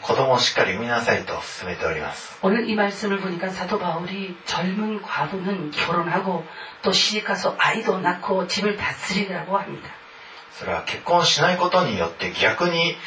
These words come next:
Speaker 1: 良くないことを、えー、その、えー、人は従うようになってしまうからです。
Speaker 2: 왜냐하면 젊은 사람이 시집가지 않고 아이를 낳지 않고 집도 안 다스리고 그러면은 오히려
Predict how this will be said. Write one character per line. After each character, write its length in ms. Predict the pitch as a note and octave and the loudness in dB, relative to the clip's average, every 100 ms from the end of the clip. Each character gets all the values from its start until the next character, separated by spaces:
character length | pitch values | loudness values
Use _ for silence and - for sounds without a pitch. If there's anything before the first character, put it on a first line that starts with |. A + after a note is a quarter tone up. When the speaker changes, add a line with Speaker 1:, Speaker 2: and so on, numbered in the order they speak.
| - - - G2 | -12 -14 -16 -2
Speaker 1:
良 140 | - - | 2 2
く 160 | A#2+ | 4
な 180 | A2+ B2 | 4 4
い 60 | F2+ | 4
こ 160 | F#2 | -2
と 140 | F2+ F2+ | 2 2
を、 160 | E2+ - - - - | 2 -4 -14 -16 -10
え 120 | E2 | -8
ー、 20 | |
そ 180 | - A2+ | 0 4
の、 220 | - G2+ - - - - - - - | 4 4 -2 -18 -20 -20 -20 -16 -10
え 120 | D2 | -8
ー、 20 | |
人 200 | - F2+ | -2 2
は 220 | E2+ - - - | 2 0 -10 -4
従 480 | - - B2+ C3 A2+ | 0 4 6 6 4
う 20 | |
よ 120 | F2+ | 0
う 40 | D#2+ | -2
に 120 | F2 | 0
な 100 | - | 0
っ 60 | |
て 60 | G#2 | 0
し 140 | - E2+ | -4 -4
ま 100 | D2+ | -8
う 20 | |
か 120 | - | -8
ら 100 | - | -10
で 100 | - | -12
す。 240 | - - | -14 0
Speaker 2:
왜 80 | F#3+ | 4
냐 160 | F#3+ F#3 | 6 6
하 60 | |
면 220 | G3+ G3+ F#3 | 4 0 -2
젊 300 | F3+ F3+ F#3+ | -2 0 0
은 140 | G3 | -2
사 240 | F#3+ G3+ | -2 -2
람 160 | F#3+ F#3 | 0 0
이 160 | G3 F#3 | -2 -4
시 160 | - | -8
집 160 | G#3+ - | -8 -4
가 100 | G3 | 0
지 140 | F#3+ | 2
않 120 | G3 | 2
고 120 | F#3 D#3+ | 2 2
아 160 | E3+ | 2
이 80 | G3 | 0
를 160 | G3 F#3+ | -2 -2
낳 160 | F3+ | -4
지 160 | - G3+ | -2 0
않 80 | G3+ | 0
고 140 | G#3 | -4
집 240 | - - | -6 0
도 100 | - | 0
안 220 | - E3+ F3+ | 2 -2 -2
다 100 | G3 | -2
스 160 | - | -6
리 80 | F#3+ | -6
고 140 | F#3+ | -6
그 100 | F#3 | -4
러 80 | F#3+ | -4
면 160 | F3+ F#3+ | -2 2
은 300 | G#3+ F3 - - - - - | 2 2 -6 -12 -12 -10 2
오 100 | F#3+ | 2
히 220 | F3+ F#3+ | 2 0
려 420 | F#3 F#3+ G3 - | 2 4 4 2